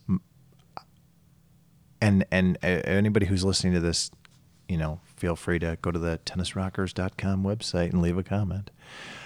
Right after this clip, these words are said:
Um, but th-, I, I, I, I'm struggling to figure out how this hurts tennis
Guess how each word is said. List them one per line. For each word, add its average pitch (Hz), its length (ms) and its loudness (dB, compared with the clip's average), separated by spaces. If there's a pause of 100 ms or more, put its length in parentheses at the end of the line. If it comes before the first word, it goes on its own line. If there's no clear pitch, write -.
(160)
Um, 104 400 6 (120)
but 95 260 6 (580)
th-, 123 340 0 (140)
I, 101 180 2
I, 104 300 6 (1040)
I, 110 180 6 (200)
I'm 101 400 4 (160)
struggling 123 540 6
to 98 120 -2 (140)
figure 110 240 6
out 98 180 6
how 113 340 6
this 107 460 6
hurts - 380 2
tennis 90 500 2